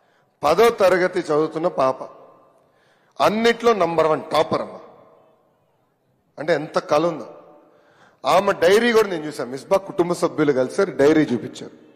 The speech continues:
ఆమె రాసింది, "నేను బాగా చదువుకుంటా, నేను doctor అవ్వా-, అవ్వాలి అన్న కళ" అని రాసింది. ఆ త-, ఆ పాప ఆత్మహత్య చేసుకునే ముందు ఒక లేఖ రాసింది.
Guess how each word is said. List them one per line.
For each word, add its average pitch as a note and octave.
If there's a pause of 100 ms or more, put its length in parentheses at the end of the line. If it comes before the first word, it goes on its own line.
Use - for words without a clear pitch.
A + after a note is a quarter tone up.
(260)
ఆమె C#3
రాసింది, C3+ (800)
"నేను D#3+
బాగా C#3
చదువుకుంటా, A#2+ (840)
నేను G3+
doctor E3
అవ్వా-, C3+
అవ్వాలి C3+
అన్న C3
కళ" A#2+ (560)
అని A#2
రాసింది. G#2+ (1120)
ఆ D#3
త-, -
ఆ C3+
పాప D#3+
ఆత్మహత్య F3
చేసుకునే C#3+
ముందు C#3
ఒక E3
లేఖ B2+
రాసింది. A#2+